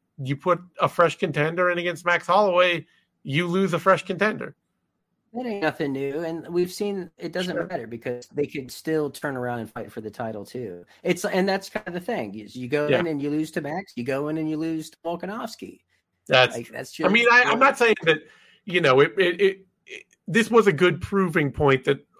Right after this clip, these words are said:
Speaker 1: Arnold Allen would not have been ready for a title shot with Volkanovski. I'm just saying you gotta have fights to book, you know? You gotta be able to book title fights. Then again, Volkanovski also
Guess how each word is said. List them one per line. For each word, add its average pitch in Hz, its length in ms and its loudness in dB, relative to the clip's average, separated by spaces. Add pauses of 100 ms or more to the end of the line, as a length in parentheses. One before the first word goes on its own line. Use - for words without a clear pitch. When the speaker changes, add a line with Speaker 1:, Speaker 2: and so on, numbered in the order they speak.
(120)
Speaker 1:
Arnold 147 300 6
Allen 131 220 6
would 131 140 4
not 127 160 6
have 117 100 2
been 113 180 -2
ready 185 300 4
for 156 180 0
a 139 40 2
title 131 300 0
shot 139 220 2
with 131 100 -2
Volkanovski. 123 640 -4
I'm 139 100 0
just 143 140 -6
saying 143 360 0 (680)
you 143 240 -6
gotta 170 220 8
have 139 220 6
fights 143 380 2
to 131 100 -6
book, 110 320 -8 (180)
you 127 160 -2
know? 117 300 -2 (800)
You 151 80 -12
gotta 156 200 2
be 139 160 0
able 135 200 4
to 123 80 -4
book 139 320 2
title - 340 -8
fights. - 460 -14 (340)
Then 190 140 6
again, 131 320 4
Volkanovski 127 640 0
also 117 380 0